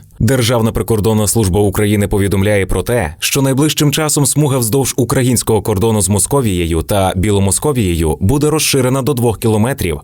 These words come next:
та ретельно замінована. Відповідні зміни передбачені українським законодавством, що було погоджено Верховною Радою України двадцять четвертого лютого.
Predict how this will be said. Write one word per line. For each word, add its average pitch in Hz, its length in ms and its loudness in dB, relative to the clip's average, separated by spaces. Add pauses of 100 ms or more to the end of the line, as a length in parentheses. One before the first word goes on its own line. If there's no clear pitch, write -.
(120)
та 147 120 2
ретельно 135 400 2
замінована. 113 680 0 (240)
Відповідні 143 580 2
зміни 127 320 0
передбачені 127 600 -2
українським 123 680 0
законодавством, 120 760 -2
що - 200 -2
було 123 240 0
погоджено 127 480 0
Верховною 113 540 2
Радою 101 360 0
України 107 560 0
двадцять 120 420 0
четвертого 107 560 0
лютого. 87 440 0